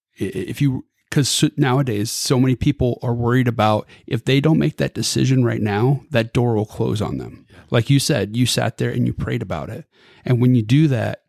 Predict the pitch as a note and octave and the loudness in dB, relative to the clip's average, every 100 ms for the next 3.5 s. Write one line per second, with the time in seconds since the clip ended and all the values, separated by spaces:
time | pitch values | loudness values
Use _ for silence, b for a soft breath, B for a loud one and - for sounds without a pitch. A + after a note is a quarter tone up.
0 | - - G#2+ C3 A#2+ - - C3 B2 A#2 | -6 -2 0 -2 -4 -6 0 2 2 2
1 | A2 G#2+ _ - - C3+ A#2+ A2+ G#2+ G#2+ | 0 -4 _ -12 -2 2 4 4 2 -2
2 | G#2 G#2 G#2+ A2+ _ b b - B1 A2+ | 0 0 0 -4 _ b b -2 2 4
3 | G#2 - - - | 2 -2 -2 -4